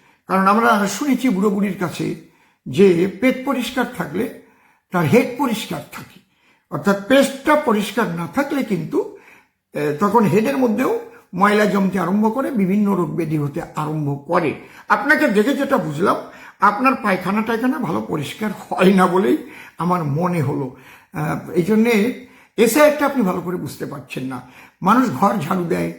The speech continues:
জামা কাপড় পরিষ্কার করে, আপনি তো শ্যাম্পু সাবানটা নেন, গায়ের উপর দিয়ে পরিষ্কারটা করেন, কিন্তু ভিতরটা পরিষ্কার আপনি করেন না। আপনি একটা কাজ করবেন, পুরানো তেঁতুল অন্তত সকালবেলা পঞ্চাশ গ্রাম গরম জলে গুলিয়ে, উষ্ণ গরম জলে গুলিয়ে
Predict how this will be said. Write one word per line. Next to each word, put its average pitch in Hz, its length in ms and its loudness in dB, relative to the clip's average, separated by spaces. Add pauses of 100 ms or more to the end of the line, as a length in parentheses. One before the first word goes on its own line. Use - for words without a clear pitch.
(280)
জামা 208 260 4
কাপড় 262 300 -2
পরিষ্কার 180 400 -6
করে, 175 320 -6 (380)
আপনি 254 260 0
তো 285 140 0
শ্যাম্পু 254 380 0
সাবানটা 262 420 0
নেন, 190 260 0
গায়ের 196 220 0
উপর 208 220 -2
দিয়ে 202 160 0
পরিষ্কারটা 202 520 -6
করেন, 185 260 -2
কিন্তু 220 240 -2
ভিতরটা 185 420 -2
পরিষ্কার 180 400 -6
আপনি 190 200 -6
করেন 180 300 -2
না। 247 160 0 (540)
আপনি 202 220 2
একটা 269 180 2
কাজ 196 260 -2
করবেন, 226 320 2
পুরানো 214 380 2
তেঁতুল 269 800 2 (320)
অন্তত 254 680 2 (360)
সকালবেলা 226 580 2
পঞ্চাশ 202 580 0
গ্রাম 165 360 0 (560)
গরম 214 400 4
জলে 214 240 2
গুলিয়ে, 196 300 2
উষ্ণ 190 400 -2
গরম 190 280 -2
জলে 196 220 -2
গুলিয়ে 202 460 -2